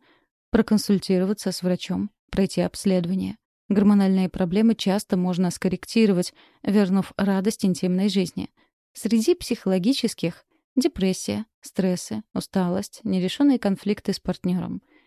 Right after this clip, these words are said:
Иногда причиной является рутина в отношениях и потеря остроты чувств.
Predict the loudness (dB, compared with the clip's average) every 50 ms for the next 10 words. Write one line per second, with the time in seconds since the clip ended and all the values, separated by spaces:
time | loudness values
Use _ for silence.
0 | _ 0 2 4 4 2 2 0 0 -2 0 0 -2 -2 0 -2 2 4 6 6
1 | 6 6 4 2 0 0 -2 -4 -4 -4 -4 -4 0 4 4 4 4 4 0 -2
2 | -4 -4 -2 2 4 4 4 4 4 2 0 0 2 -2 -2 0 2 2 2 2
3 | 0 -2 -2 -4 -4 -4 -4 -4 -8 -8 -8 -8 -8 -8 -8 -8 -12 -18 -20 -20